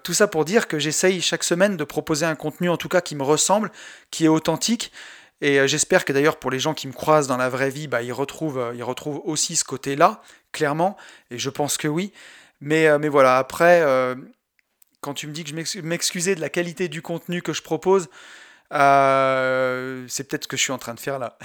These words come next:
<laughs> Tu me diras. Je sais pas, le co-, la qualité, je vous laisse seul en juger. En tout cas, j'essaye de faire de mon mieux. Et ça, c'est le principal, hein. Accord Toltec, <laughs> puisqu'on peut boucler la boucle.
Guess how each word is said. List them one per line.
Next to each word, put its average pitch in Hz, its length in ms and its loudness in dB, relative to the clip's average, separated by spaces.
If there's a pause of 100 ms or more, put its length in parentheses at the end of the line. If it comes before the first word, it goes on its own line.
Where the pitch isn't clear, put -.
(140)
<laughs> - 960 2
Tu 180 80 -18
me 160 100 -14
diras. 139 380 -12 (600)
Je 165 140 -12
sais 151 200 -8
pas, 123 180 -2
le 143 140 -8
co-, 170 180 -2
la 160 140 -4
qualité, 170 400 -6
je 143 100 -10
vous 143 80 -16
laisse 147 200 -6
seul 165 180 -6
en 160 80 -6
juger. 147 260 -6
En 151 80 -4
tout 143 140 -14
cas, 165 140 -2
j'essaye 147 260 -8
de 139 100 -8
faire 135 160 -8
de 135 100 -6
mon 131 160 -10
mieux. 123 240 -8 (440)
Et 131 60 -10
ça, 139 200 -4
c'est 131 120 -6
le 123 60 -10
principal, 123 680 -8
hein. 127 200 -16 (320)
Accord - 360 -4
Toltec, 143 560 -6 (440)
<laughs> - 460 -6
puisqu'on 185 240 -6
peut 185 140 -2
boucler 180 300 -4
la 165 100 2
boucle. 135 340 -10